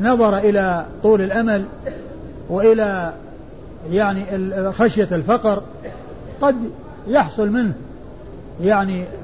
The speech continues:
عدم ال-، الانطلاق والانشراح لذلك، فهو يحتاج إلى مجاهدة للنفس. وهكذا حفت الجنة بالمكاره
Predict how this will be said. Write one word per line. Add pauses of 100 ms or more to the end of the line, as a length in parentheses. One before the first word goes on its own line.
(100)
عدم
ال-،
الانطلاق
والانشراح (1500)
لذلك، (1040)
فهو
يحتاج
إلى
مجاهدة
للنفس. (1400)
وهكذا (680)
حفت
الجنة
بالمكاره